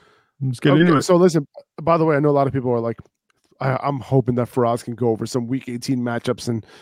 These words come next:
Speaker 2: all that kind of, I'm not gonna do it. Not gonna do it. Why? Because I'm boycotting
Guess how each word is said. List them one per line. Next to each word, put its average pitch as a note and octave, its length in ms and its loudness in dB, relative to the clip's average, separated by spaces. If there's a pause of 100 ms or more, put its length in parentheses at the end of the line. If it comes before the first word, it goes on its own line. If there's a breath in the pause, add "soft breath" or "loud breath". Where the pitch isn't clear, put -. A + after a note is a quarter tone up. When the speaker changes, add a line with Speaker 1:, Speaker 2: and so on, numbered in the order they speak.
(180 soft breath)
Speaker 2:
all D3 140 0
that C3+ 140 0
kind C3+ 100 -2
of, C#3 40 0
I'm E3+ 80 2
not F#3 160 4
gonna G#3+ 140 4
do C4+ 240 6
it. A3 80 0 (500)
Not A#2+ 200 -4
gonna E3+ 180 4
do D3+ 240 2
it. - 100 -6
Why? D3+ 340 0 (240 soft breath)
Because C3+ 220 -4
I'm C#3+ 400 -4
boycotting C#3 680 2